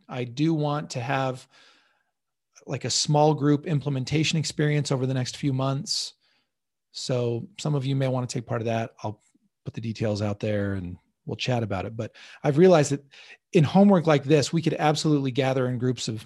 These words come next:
five to ten with me as a facilitator and discuss things like this homework and figure out what we want our plan to be.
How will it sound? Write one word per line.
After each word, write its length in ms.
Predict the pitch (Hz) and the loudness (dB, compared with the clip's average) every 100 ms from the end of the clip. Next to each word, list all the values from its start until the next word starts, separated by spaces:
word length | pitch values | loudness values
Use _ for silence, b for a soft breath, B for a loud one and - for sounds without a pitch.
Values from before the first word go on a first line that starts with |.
| 127 | -8
five 280 | - 117 117 | -2 -2 -2
to 80 | - | -6
ten 440 | - 120 117 113 - _ _ _ _ _ _ - | -4 -2 -2 -6 -12 _ _ _ _ _ _ -8
with 160 | 127 | -4
me 140 | 135 127 | -2 0
as 100 | 110 | -2
a 80 | |
facilitator 880 | 104 - 127 131 123 - 113 113 107 - _ _ - | -6 -6 -4 -2 -2 -2 -6 -6 -6 -10 _ _ -8
and 120 | 123 | -6
discuss 640 | 110 - 143 120 - - - _ _ | -4 0 2 2 0 -4 -8 _ _
things 280 | 143 131 113 | -4 -4 -4
like 200 | 120 113 | -4 -4
this 140 | 117 | -8
homework 720 | - 123 117 104 98 - - _ _ _ _ _ _ | -6 -6 -6 -8 -10 -14 -20 _ _ _ _ _ _
and 120 | 120 | -8
figure 200 | - 120 | -4 -2
out 100 | 110 | -2
what 140 | 117 113 | -4 -6
we 80 | |
want 260 | 113 113 110 _ | -6 -6 -8 _
our 160 | 107 113 | -8 -6
plan 280 | - 110 104 | -6 -10 -10
to 140 | - | -12
be. 240 | 123 - | -12 -12